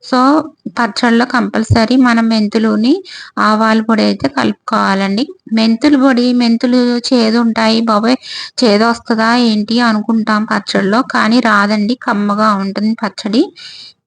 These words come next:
చాలా, ఆ, రుచి, పచ్చడికి రుచి మెంతి పొడేనండి.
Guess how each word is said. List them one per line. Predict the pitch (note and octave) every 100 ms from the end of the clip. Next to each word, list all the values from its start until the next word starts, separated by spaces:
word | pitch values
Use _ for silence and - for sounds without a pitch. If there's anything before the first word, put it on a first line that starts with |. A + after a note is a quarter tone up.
| -
చాలా, | A3+ G#3+ A3+ A#3 F#3
ఆ, | A3 G#3+
రుచి, | G#3 A#3 - - B3 A#3
పచ్చడికి | A3+ - B3+ A#3+
రుచి | A#3 A3 - C#4+
మెంతి | B3 A3 G3+
పొడేనండి. | G#3+ G#3 G#3 G3+ G3 A#3+ E4